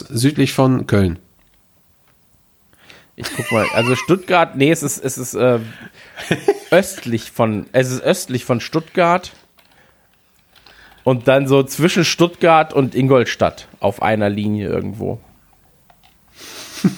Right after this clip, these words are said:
Speaker 2: Nee, das ist jetzt Heidenheim.
Speaker 1: Was ist denn dein Problem?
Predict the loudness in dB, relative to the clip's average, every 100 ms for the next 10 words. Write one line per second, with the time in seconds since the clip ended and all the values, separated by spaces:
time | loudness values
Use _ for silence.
0 | -2 -2 -2 0 -4 -4 -20 -8 -6 -6
1 | -4 -6 -2 0 2 0 -2 0 0 -2
2 | -10 -16 -20 -16 -4 0 0 0 -2 -2
3 | -4 -8 -12 -18 _ _ _ -12 -8 -4
4 | 2 4 4 2 0 0 4 4 4 0